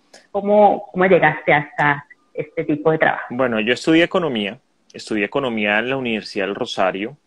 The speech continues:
Speaker 2: entre los años noventa y ocho y año dos mil dos.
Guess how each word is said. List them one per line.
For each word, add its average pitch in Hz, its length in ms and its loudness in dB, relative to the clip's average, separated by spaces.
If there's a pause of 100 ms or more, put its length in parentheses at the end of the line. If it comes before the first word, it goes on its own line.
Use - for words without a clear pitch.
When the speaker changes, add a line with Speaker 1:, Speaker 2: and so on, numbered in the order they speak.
(180)
Speaker 2:
entre 107 220 -6
los 101 200 -4
años 107 360 -4
noventa 113 480 -2
y 95 100 -2
ocho 117 480 -2 (100)
y 110 120 -2
año 104 260 -4
dos 113 160 -2
mil 104 240 -4
dos. 110 400 -2